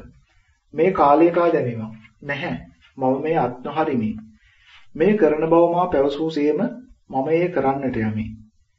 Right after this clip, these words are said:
එසේ නැතුව මා හිතුවක්කාර වීදැයි මම නොදනිමි. මෙවන් නුගුලකට හසු නොවන්න. මේ තවත් බාධාවක් පමණි. සිදුවන දේ පිළිබඳව දැනීමෙන් ඔබව වළක්වන අටියෙන් ඇති කරන දුම් පටලයකි මෙය.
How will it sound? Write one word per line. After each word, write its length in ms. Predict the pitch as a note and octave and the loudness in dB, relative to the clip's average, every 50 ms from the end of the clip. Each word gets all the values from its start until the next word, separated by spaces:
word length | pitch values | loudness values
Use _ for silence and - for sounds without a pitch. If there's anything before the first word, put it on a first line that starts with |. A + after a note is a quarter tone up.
| _ _ _ _ _ _ _ _ _ _ _ _ - - | _ _ _ _ _ _ _ _ _ _ _ _ 0 0
එසේ 260 | - - - F#3 F#3+ | 0 4 6 4 6
නැතුව 320 | F#3+ F#3+ F#3+ F#3+ F#3+ G3 | 6 4 4 6 4 6
මා 160 | G3 G3+ G3+ | 6 2 2
හිතුවක්කාර 680 | F#3+ - B2+ B2+ D3+ D#3 E3 D#3+ D#3+ - E3 E3+ E3 E3 E3 | 0 -2 -4 0 6 6 6 6 4 0 2 2 4 4 4
වීදැයි 380 | E3 E3 E3+ E3 F3 F3 F3+ | 4 4 2 4 2 0 0
මම 180 | D#3+ D3+ D#3 D#3+ | 0 -4 -4 -2
නොදනිමි. 500 | D#3+ D#3+ D#3+ F3 E3+ C#3 A#2+ A2 G#2+ - - - - - - - _ _ _ _ _ _ _ _ _ _ _ _ _ _ _ _ - | -2 0 2 2 2 2 0 -4 -4 -8 -10 -14 -18 -20 -20 -20 _ _ _ _ _ _ _ _ _ _ _ _ _ _ _ _ -6
මෙවන් 360 | B2+ C3+ C#3 C#3 F3+ G3 G3+ G3 | 0 2 4 4 4 4 4 2
නුගුලකට 460 | E3+ D3+ D3 D#3+ D#3+ D#3 E3 E3 - | 2 2 4 6 6 6 6 4 0
හසු 220 | - - - E3 | 0 -2 -2 -2
නොවන්න. 380 | E3 D#3+ C#3+ B2+ A#2+ A2+ A2 G#2+ - - - - - _ _ _ _ _ _ _ _ _ _ _ | 0 0 2 0 0 0 0 -4 -6 -8 -12 -16 -20 _ _ _ _ _ _ _ _ _ _ _
මේ 220 | C#3 D3+ F3 G3+ | 0 2 4 4
තවත් 380 | G3+ - C#3 C#3+ E3 E3+ E3 E3 | 4 4 4 6 6 4 4 4
බාධාවක් 600 | C3+ C3+ C#3 C3 - D3+ D3+ D#3 D#3+ E3+ E3 - | 4 6 6 6 6 6 6 6 6 4 2 0
පමණි. 320 | - E3+ E3 D#3+ B2+ A#2+ A#2+ - - - - - - - - - - _ _ _ _ _ | -4 -6 -4 -4 -6 -6 -8 -10 -18 -20 -20 -20 -20 -20 -20 -20 -20 _ _ _ _ _
සිදුවන 420 | - - D#3+ D#3+ F#3 F#3+ G3+ G3+ G#3 | -2 -2 0 4 6 6 6 6 6
දේ 180 | G3 G#3 G#3+ G#3+ | 4 4 4 4
පිළිබඳව 520 | G#3 F#3 E3+ F3 F3 F3+ F3+ F#3 F#3+ F#3+ F#3 | 2 0 0 0 0 0 2 4 4 4 4
දැනීමෙන් 540 | - C#3 C3 C#3 D#3 D#3+ E3 E3+ F#3+ G#3+ - - - - _ _ _ _ _ - | 4 4 2 2 0 -4 -4 -2 -2 -2 -4 -4 -10 -20 _ _ _ _ _ -4
ඔබව 140 | C#3 C#3 E3+ F#3+ G3 E3 | 2 4 6 6 8 6
වළක්වන 500 | C#3 C3 C#3 C#3+ D3 C#3+ - E3+ E3 E3+ | 6 6 6 4 4 0 -2 -2 0 0
අටියෙන් 420 | D#3+ D#3+ - D#3+ E3 E3 E3 - | 0 0 0 -2 -4 -4 -4 -4
ඇති 240 | - C#3 A#2+ - D3+ | -4 -4 -4 -4 -2
කරන 300 | - D3+ C#3 C3+ C#3 C#3+ C#3+ - - - _ | -2 -2 0 0 0 -2 -4 -10 -14 -20 _
දුම් 260 | - - C#3+ D3 E3+ E3 | -4 -2 -2 -2 -2 0
පටලයකි 520 | E3+ E3+ - D3+ D3+ D#3 D#3 D#3+ - E3+ | 0 0 0 2 0 2 2 0 0 -2
මෙය. 160 | D#3+ C#3+ A#2+ | -4 -2 -2